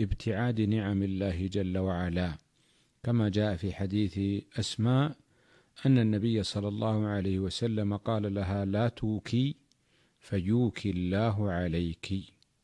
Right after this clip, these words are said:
يقول جل وعلا محذراً من مرض الشح: "وأنفقوا خيراً لأنفسكم ومن يوق شح نفسه فأولئك هم المفلحون".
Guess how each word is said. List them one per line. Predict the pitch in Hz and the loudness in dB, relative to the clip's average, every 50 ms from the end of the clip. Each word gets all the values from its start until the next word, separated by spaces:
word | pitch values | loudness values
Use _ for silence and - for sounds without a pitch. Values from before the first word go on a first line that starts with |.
| _ _ _ _ _ _ _ _ _ _ _ _ _ _ _ _ - | _ _ _ _ _ _ _ _ _ _ _ _ _ _ _ _ -2
يقول | 117 104 - 151 151 143 139 127 | -2 2 4 6 6 6 6 4
جل | 123 131 127 123 113 | 4 2 4 4 4
وعلا | 113 110 117 113 113 117 113 117 113 107 | 4 4 2 2 2 2 2 0 0 0
محذراً | 101 98 87 - - 131 135 135 113 95 95 95 87 87 87 82 80 73 - - _ _ _ _ _ _ _ _ _ _ - | 0 0 -2 -2 0 0 0 0 0 -2 -2 -2 -2 0 0 -2 -2 -4 -6 -10 _ _ _ _ _ _ _ _ _ _ -2
من | 104 104 101 95 90 | 0 2 2 2 2
مرض | 98 113 117 110 98 87 90 | 2 2 2 0 -2 -2 -2
الشح: | 82 - - - - 110 107 - - - - - _ _ _ _ _ _ _ _ _ _ _ _ _ _ _ _ _ _ | -4 -6 -6 -4 0 0 -2 -2 -4 -14 -20 -20 _ _ _ _ _ _ _ _ _ _ _ _ _ _ _ _ _ _
"وأنفقوا | - 110 - 110 107 117 117 - - 117 107 - - 101 95 | -6 -4 -2 2 4 4 2 2 0 -2 -4 -2 -2 -2 -2
خيراً | 82 - - 110 117 120 113 113 | -2 -4 -2 -2 0 0 0 0
لأنفسكم | 104 95 90 95 95 92 92 90 82 - - - - 107 98 - - 120 120 127 143 139 - - _ _ _ _ _ _ _ _ _ _ _ _ - | -2 -2 -2 -2 -2 -2 -2 -4 -4 -6 -8 -8 -4 -4 -4 -4 -2 0 0 0 0 -2 -6 -14 _ _ _ _ _ _ _ _ _ _ _ _ -4
ومن | - 120 113 110 104 98 95 | 0 2 4 4 4 4 2
يوق | 92 90 98 113 123 117 - - 101 | 2 2 2 4 2 2 0 -2 -4
شح | 95 - - 107 - - - - | -4 -4 -4 -6 -6 -8 -8 -4
نفسه | 104 95 98 104 - - - - 120 107 90 87 127 131 143 151 156 - _ - _ _ _ _ _ _ _ | -2 0 0 -2 -2 -4 -6 -4 -4 -4 -2 0 0 0 0 0 -2 -6 _ -20 _ _ _ _ _ _ _
فأولئك | - - 120 120 107 98 95 90 95 101 110 113 120 - 107 - - - | -6 -4 -2 0 0 0 0 0 0 2 2 2 0 0 -2 -4 -6 -6
هم | 87 73 107 120 117 110 | -4 -2 0 0 2 2
المفلحون". | 104 92 87 95 104 - - - 90 87 - - 98 92 95 95 95 95 95 95 | 0 0 0 0 -2 -2 -4 -6 -8 -6 -6 -4 -2 0 0 2 4 4 4 2